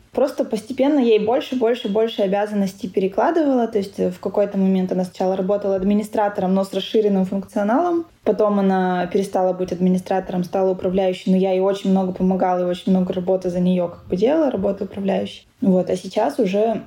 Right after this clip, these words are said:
ну, Полина там полностью сама, и все решения она сама уже может принимать, и как бы там ошибок практически никаких нет.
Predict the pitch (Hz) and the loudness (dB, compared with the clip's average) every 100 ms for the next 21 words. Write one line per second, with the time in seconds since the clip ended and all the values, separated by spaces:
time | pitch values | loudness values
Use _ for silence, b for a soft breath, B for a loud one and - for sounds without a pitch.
0 | - 196 185 196 233 214 190 190 185 202 | -2 0 0 0 0 0 0 0 2 0
1 | 202 190 175 196 185 180 175 180 185 - | -2 -4 -4 0 2 2 -2 -4 -8 -8
2 | 202 190 214 190 - 233 247 220 202 185 | -4 0 0 0 0 2 4 4 2 0
3 | 202 190 190 190 180 180 185 - 185 180 | 0 0 0 0 0 0 -2 -2 2 2
4 | 180 233 226 190 180 180 190 180 180 202 | 4 0 0 -4 -6 -8 -4 0 0 0
5 | 208 202 - 185 196 - - 185 185 - | -4 -4 -6 -6 -6 -4 2 2 2 -2
6 | 208 - 214 | -2 2 2